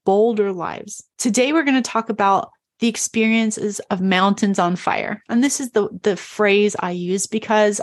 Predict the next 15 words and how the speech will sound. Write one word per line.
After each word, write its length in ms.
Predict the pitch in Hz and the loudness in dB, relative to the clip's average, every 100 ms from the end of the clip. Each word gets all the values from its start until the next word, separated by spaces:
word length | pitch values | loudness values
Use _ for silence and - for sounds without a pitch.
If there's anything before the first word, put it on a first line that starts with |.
| - | -2
I 140 | 202 | -2
live 240 | 202 208 220 | 2 2 0
in 100 | 214 | -2
California 760 | 202 202 - 190 180 180 208 | 0 -2 -2 -4 -2 0 -2
where 380 | 214 202 190 190 | 0 0 2 2
we 140 | 196 | 0
have 360 | 175 180 190 180 | 0 0 0 0
wildfires. 1080 | 170 190 208 214 - 175 165 175 220 240 - - - - - - | -2 2 2 0 -2 -6 -4 -2 -2 -4 -14 -20 -20 -20 -18 -2
And 120 | 220 | 0
I 160 | - 240 | 4 4
have 240 | 240 233 | 4 2
observed 640 | 233 196 185 220 220 196 - | 2 0 2 4 4 2 -2
on 180 | 196 190 | -2 0
multiple 600 | 202 240 254 226 190 185 | 2 2 0 -6 -4 -4
occasions 680 | 185 175 170 160 175 185 | -2 -2 -2 -2 -4 -4